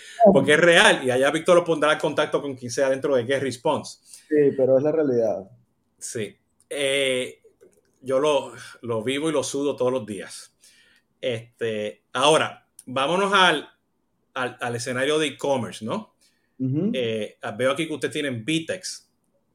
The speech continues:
Speaker 1: Stripe Card, BigCommerce,
Speaker 2: Ujú.
Speaker 1: este, Samcard, Magneto, PrestaShop, Shopify,
Speaker 2: WooCommerce.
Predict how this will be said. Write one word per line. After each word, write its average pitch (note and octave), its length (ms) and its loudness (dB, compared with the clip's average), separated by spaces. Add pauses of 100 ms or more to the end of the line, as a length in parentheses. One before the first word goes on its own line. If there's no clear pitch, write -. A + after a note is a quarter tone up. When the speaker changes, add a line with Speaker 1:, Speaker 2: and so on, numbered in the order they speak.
(140)
Speaker 1:
Stripe C#3+ 480 -2
Card, F#2 280 -8 (180)
BigCommerce, B2+ 1120 -2
Speaker 2:
Ujú. - 80 -20 (520)
Speaker 1:
este, A#2 380 -6
Samcard, C3 800 0 (1160)
Magneto, A#2+ 880 -2 (500)
PrestaShop, B2 880 0 (640)
Shopify, E3 640 4
Speaker 2:
WooCommerce. D3+ 380 0